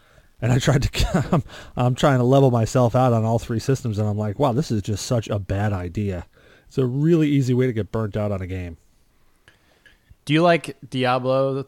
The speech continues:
Speaker 2: three? Like, 'cause I know a lot of people, uh, I talk to Remy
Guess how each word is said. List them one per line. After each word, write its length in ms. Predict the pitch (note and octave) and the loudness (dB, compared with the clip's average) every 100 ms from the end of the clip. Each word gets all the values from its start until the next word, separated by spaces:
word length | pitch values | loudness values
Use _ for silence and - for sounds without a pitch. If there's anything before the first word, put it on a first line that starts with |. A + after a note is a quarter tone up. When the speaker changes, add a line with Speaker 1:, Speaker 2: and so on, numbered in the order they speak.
| - | -10
Speaker 2:
three? 480 | B2 B2+ C3 D3+ D#3+ | -4 -2 -2 -4 -6
Like, 400 | B2 G#2 - _ | -8 -8 -12 _
'cause 160 | - A#2+ | -8 -2
I 100 | B2+ | -2
know 220 | C3+ C3 | 0 2
a 20 | |
lot 80 | B2+ | 2
of 60 | A#2 | 0
people, 600 | C3 A#2+ A#2+ A#2 A2+ G#2 | -2 -2 -2 -2 -4 -8
uh, 340 | B2 A2 A2+ A#2 | -8 -6 -6 -6
I 80 | C#3+ | 0
talk 180 | G3+ F3 | 2 2
to 80 | B2+ | 0
Remy 400 | C3 C3+ E3 | 0 0 -2